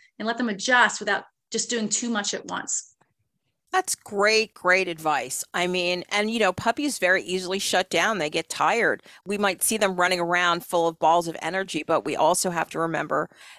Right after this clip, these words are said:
Speaker 2: they get tired. Well, this was such a great interview. It's always, I'm always happy to have you join us. But before you leave today, can you provide us with your website so we can learn more about dog training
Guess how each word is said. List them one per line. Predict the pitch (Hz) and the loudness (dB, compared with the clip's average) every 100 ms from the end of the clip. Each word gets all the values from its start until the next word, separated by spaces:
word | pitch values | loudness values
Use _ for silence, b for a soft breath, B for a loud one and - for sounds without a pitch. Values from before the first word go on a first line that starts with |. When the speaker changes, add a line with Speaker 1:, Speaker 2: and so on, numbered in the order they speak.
| _ | _
Speaker 2:
they | 180 170 | 0 2
get | 156 | -2
tired. | - 165 147 143 B B B B | 0 0 0 -2 B B B B
Well, | 226 | 2
this | 233 320 | 4 2
was | 466 | 2
such | - 294 - | 4 2 2
a | 190 | -2
great | 170 170 185 190 | 0 2 2 2
interview. | 170 170 170 165 | 0 -2 -2 -2
It's | - - | -2 4
always, | 175 202 214 - | 6 6 2 0
I'm | 180 160 | -2 2
always | 233 294 247 | 2 2 0
happy | 220 208 | -2 0
to | 175 | -2
have | 175 170 170 | -2 -2 -2
you | 160 | -6
join | 156 151 151 | -4 -2 -2
us. | 147 160 | -2 -6
But | - 190 | -2 -2
before | 196 - 285 | -2 0 0
you | 320 285 | 2 0
leave | 190 180 185 | 0 0 0
today, | - 156 | 2 0
can | 156 185 | 0 -2
you | 190 | 0
provide | 202 185 180 | 0 2 2
us | 180 | 0
with | 165 - | -4 0
your | 240 | 2
website | 214 165 175 - 156 165 - | 4 2 2 0 0 0 -4
so | |
we | 170 | -6
can | 175 190 180 | -6 -4 -2
learn | 160 165 175 | 2 2 2
more | 160 | 2
about | 165 170 170 - - | 2 4 2 0 2
dog | 156 147 165 | 4 6 2
training | - 147 139 147 190 | -4 -4 -4 -6 -8